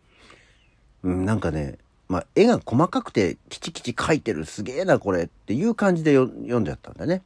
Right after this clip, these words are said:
その前の、ハイウェイスターとか、ショートピースとかの、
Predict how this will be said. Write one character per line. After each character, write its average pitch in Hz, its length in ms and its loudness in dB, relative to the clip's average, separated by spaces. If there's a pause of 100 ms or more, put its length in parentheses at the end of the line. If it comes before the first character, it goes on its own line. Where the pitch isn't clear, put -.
(180)
そ 214 120 -2
の 233 100 4
前 285 220 4
の、 143 220 2 (1120)
ハ 165 140 4
イ 196 80 6
ウ 202 80 4
ェ 196 80 8
イ 190 40 2
ス - 120 -8
タ 175 160 8
ー - 20 2
と 85 120 -6
か、 71 180 -8 (260)
シ - 140 -4
ョ 165 80 6
ー - 20 2
ト 151 260 2 (500)
ピ 131 160 4
ー - 20 0
ス - 200 -8
と - 140 -4
か - 180 -6 (280)
の、 98 260 -2